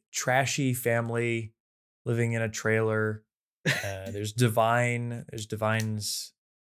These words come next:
Speaker 1: mother who likes eggs,
Speaker 2: <laughs>
Speaker 1: and Divine's son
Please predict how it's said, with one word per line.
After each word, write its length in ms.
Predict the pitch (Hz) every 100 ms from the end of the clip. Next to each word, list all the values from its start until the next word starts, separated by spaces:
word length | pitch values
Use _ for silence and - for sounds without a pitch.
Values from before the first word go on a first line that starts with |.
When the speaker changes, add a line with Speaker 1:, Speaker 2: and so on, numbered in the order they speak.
| _
Speaker 1:
mother 680 | 123 113 113 127 123 127 123 117
who 80 |
likes 280 | 104 101 - -
eggs, 680 | 123 123 127 120 120 - - _
Speaker 2:
<laughs> 800 | - - 640 _ _ _ _ -
Speaker 1:
and 540 | 113 104 101 98 98 98
Divine's 580 | 98 98 98 98 - -
son 680 | - 160 147 143 139 135